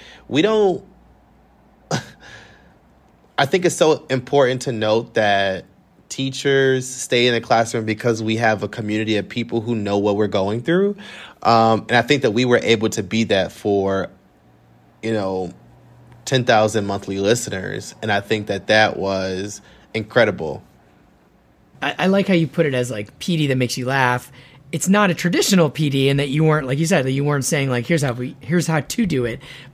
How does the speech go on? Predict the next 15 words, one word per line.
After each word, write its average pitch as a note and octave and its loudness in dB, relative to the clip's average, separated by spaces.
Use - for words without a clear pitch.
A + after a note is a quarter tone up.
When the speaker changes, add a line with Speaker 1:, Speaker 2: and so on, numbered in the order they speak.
Speaker 2:
But D4+ 0
Speaker 1:
No. - -2
Speaker 2:
at F3 0
the G3 2
same A3+ 4
time, G3+ 0
you're E3+ -2
showing F3+ 0
how E3 0
you D#3+ 2
we-, C#3 -2
went C#3+ -6
through C3+ -10
something B2+ -8
hard, G#2+ -10